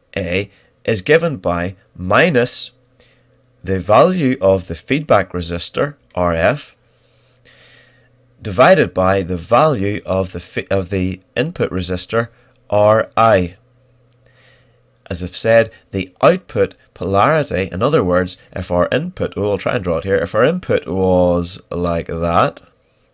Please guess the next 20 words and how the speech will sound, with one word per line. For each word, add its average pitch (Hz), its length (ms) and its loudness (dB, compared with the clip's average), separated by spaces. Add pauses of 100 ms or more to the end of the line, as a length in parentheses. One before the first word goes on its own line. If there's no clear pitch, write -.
(120)
not - 160 -14
too - 100 -12
sure 85 200 -8
how 87 100 -6
clear 92 260 -6
this 87 140 -4
is - 60 -10
going 98 180 -6
to - 80 -16
be, 117 280 -4 (480)
then 120 440 4 (260)
our 117 340 6
output 120 580 0 (140)
would 113 200 -4
actually 127 360 -2
be 107 340 -4
the 98 220 -6
opposite - 580 -2 (520)
with 98 380 -4 (480)
its - 420 -4